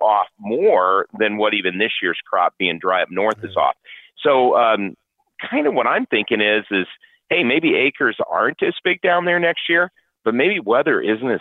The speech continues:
Speaker 1: favorable next year. And we gotta
Speaker 2: Gotcha.
Speaker 1: see how that transition from El Nino to La Nina happens, because that could be why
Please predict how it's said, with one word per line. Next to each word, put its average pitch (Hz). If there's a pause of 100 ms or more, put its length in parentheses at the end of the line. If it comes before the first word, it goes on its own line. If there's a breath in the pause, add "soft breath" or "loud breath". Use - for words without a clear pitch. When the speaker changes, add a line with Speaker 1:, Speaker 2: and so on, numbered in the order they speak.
(120)
Speaker 1:
favorable 98 (180)
next 87 (100)
year. 76 (340 soft breath)
And 110
we 131
gotta 147
Speaker 2:
Gotcha. -
Speaker 1:
see 160
how 143
that 120
transition 117
from 101
El 90
Nino 147
to 113
La 92
Nina 104
happens, 95 (480 soft breath)
because 120
that 135
could 131
be 135 (480)
why 143